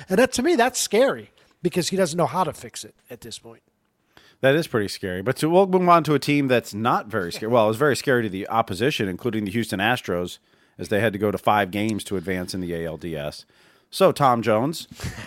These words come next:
Speaker 2: on this <laughs> podcast many times, you said the Rays were a five hundred team. How about that ninety-six and sixty-six season?
Speaker 1: Well, they went two and three in the playoffs. So
Speaker 2: Three and three.
Speaker 1: I, or
Speaker 2: Three
Speaker 1: no,
Speaker 2: and three.
Speaker 1: three and three in the
Speaker 2: They,
Speaker 1: playoffs.
Speaker 2: they
Speaker 1: Yeah,
Speaker 2: won the
Speaker 1: they, that's
Speaker 2: playoffs,
Speaker 1: right.
Speaker 2: yeah.
Speaker 1: Got the, that's right. So they're in the five hundred team in the playoffs.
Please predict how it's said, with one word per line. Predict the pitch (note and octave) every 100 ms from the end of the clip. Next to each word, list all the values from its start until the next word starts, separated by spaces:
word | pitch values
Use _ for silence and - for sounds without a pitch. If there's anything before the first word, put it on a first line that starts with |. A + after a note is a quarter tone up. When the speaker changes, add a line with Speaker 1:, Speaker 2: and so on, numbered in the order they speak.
| -
Speaker 2:
on | B2+
this | D#3
<laughs> | - D3+
podcast | D3 D#3+ C#3+
many | D3 D3 C#3
times, | E3+ F3 B2 B2
you | C#3
said | D3 C#3+
the | C3
Rays | B2 C3
were | C3
a | B2+
five | C#3+ B2+
hundred | B2+ C3+ E3+
team. | F#3+ D#3 D#2 - _ _
How | E3
about | F3 F#3
that | D3
ninety-six | B2+ A#2+ G#2+ G2+ A#2+ -
and | G2
sixty-six | - G2+ G2+ - F#2+
season? | - D#2+ - - _ _
Speaker 1:
Well, | A#3+
they | A3+ A3
went | A3+ -
two | - A#3
and | F3+
three | - F#3+
in |
the | D#3
playoffs. | - E3+ B2+ G#2
So | - - - E3+
Speaker 2:
Three | G3+
and | E3+
three. | E3+ E3+
Speaker 1:
I, |
or |
Speaker 2:
Three | F3+
Speaker 1:
no, | A3
Speaker 2:
and | G3+
three. | C#4+
Speaker 1:
three | D#4
and | A#3
three | G3
in | E3+
the |
Speaker 2:
They, | -
Speaker 1:
playoffs. | F3+ C#3 B2
Speaker 2:
they |
Speaker 1:
Yeah, | G#3
Speaker 2:
won | D#3+
the | E3
Speaker 1:
they, |
that's | D#3+ E2
Speaker 2:
playoffs, | F3+ -
Speaker 1:
right. | D3
Speaker 2:
yeah. | -
Speaker 1:
Got | F3 E3
the, | E3+
that's | D#3+ D3+
right. | C#3+ D#3+
So | D3+
they're | D3
in | E3+
the | E3
five | - G#3
hundred | F3 F3
team | D#3 E3
in | D3
the | C3+
playoffs. | C#3+ B2 - -